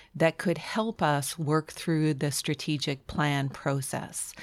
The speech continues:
And ultimately, as a result of that, we retained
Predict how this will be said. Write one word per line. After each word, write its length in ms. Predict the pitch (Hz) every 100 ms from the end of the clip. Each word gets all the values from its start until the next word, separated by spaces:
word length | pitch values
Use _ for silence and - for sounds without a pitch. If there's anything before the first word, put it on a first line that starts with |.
| - - -
And 140 | -
ultimately, 680 | 170 196 - 175 160 143 151
as 140 | 143 139
a 60 |
result 380 | 143 143 156 151
of 120 | 151
that, 320 | 139 139 131 -
we 340 | 139 151 151 143
retained 800 | 143 143 - 175 160 151 147